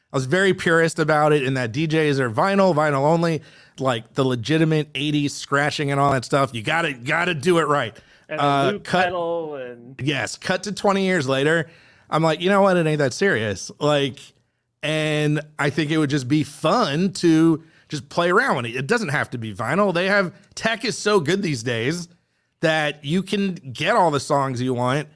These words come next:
Speaker 1: You can get, uh, D J controllers for relatively inexpensive, certainly cheaper than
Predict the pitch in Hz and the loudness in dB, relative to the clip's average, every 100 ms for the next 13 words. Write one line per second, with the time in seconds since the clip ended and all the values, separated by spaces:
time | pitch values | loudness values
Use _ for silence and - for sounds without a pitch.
0 | _ _ - 175 190 175 135 143 170 190 | _ _ -6 -6 -4 -6 -4 -2 0 -2
1 | - _ _ _ _ _ 143 143 135 113 | -6 _ _ _ _ _ 0 2 0 -2
2 | 110 151 156 135 151 - 147 143 139 139 | -4 -2 -2 -2 -6 0 2 2 2 0
3 | 156 - 175 170 180 370 440 349 339 208 | -2 -2 2 2 2 0 0 0 0 0
4 | 170 160 135 - 139 - - - - 269 | 0 -2 -4 -2 -4 -4 -16 -8 0 0
5 | 247 226 208 196 - - 202 190 165 143 | 2 2 2 0 -4 -4 -4 0 0 0
6 | 156 156 147 143 143 | 0 0 -2 -4 -6